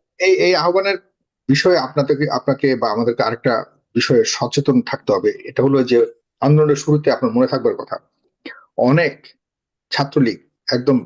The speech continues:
প্রকাশ্যে ডিক্লেয়ার করে কিন্তু এ, তাদের অবস্থান ত্যাগ করেছিল। অনেকে ছাত্রলীগ থেকে, আহ, পদত্যাগ করেছিল, আন্দোলনের অংশ হিসেবে। সেগুলো ভুলে গেলে চলবে না। আমাদের অবশ্যই যারা ওই আন্দোলনকে সমর্থন দিয়ে নিজেদের ভূমিকা রেখেছিল আন্দোলনের সময়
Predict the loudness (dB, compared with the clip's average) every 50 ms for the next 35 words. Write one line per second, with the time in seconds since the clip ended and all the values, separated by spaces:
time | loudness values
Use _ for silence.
0 | -8 _ _ _ _ -2 -2 0 0 -2 -2 -2 0 0 -2 0 0 -2 -2 0
1 | -2 -2 -2 -4 -6 -10 -4 0 0 0 0 -2 _ _ _ _ _ _ -2 0
2 | 2 0 0 -2 -6 -10 -12 -12 -12 -10 _ -10 -10 -6 -6 -4 -2 0 0 0
3 | 0 0 -2 -2 -4 -6 -8 -8 -8 -6 -6 -6 -4 -6 -8 -4 -4 -4 -6 -6
4 | -10 -20 _ _ _ _ -2 0 0 2 0 -2 -2 -2 -4 -4 -2 -2 -4 -4
5 | -2 -4 -2 -2 -2 -2 -4 _ _ _ _ _ _ _ _ _ -6 -4 -2 -2
6 | -2 -2 -4 -6 -8 -12 -14 -10 -8 -8 -8 -4 -2 0 0 2 0 0 -2 -4
7 | -6 -8 -8 -8 -8 -8 -10 -14 -16 _ _ _ _ _ _ -6 -2 0 2 2
8 | 2 2 0 0 0 0 0 0 -2 -2 -2 -4 -6 -6 -12 -20 _ _ _ _
9 | _ _ _ -4 0 2 2 2 2 2 2 2 2 0 -4 -6 -8 -8 -10 -8
10 | -8 -8 -6 -6 -6 -6 -4 -2 0 0 0 2 2 0 0 0 -2 -8 -20 -20
11 | -20 _ _ _ _ _ -4 -2 0 0 0 0 -2 -4 -6 -10 _ _ _ _
12 | _ 2 2 2 2 2 0 2 2 0 2 0 -2 -2 0 0 0 0 0 0
13 | 2 2 4 4 4 4 4 2 0 0 0 0 -2 -2 -2 0 0 2 2 0
14 | 0 0 -2 -4 -2 -2 -2 -4 -4 -4 -4 -4 -4 -2 -2 -2 -2 -2 -2 -4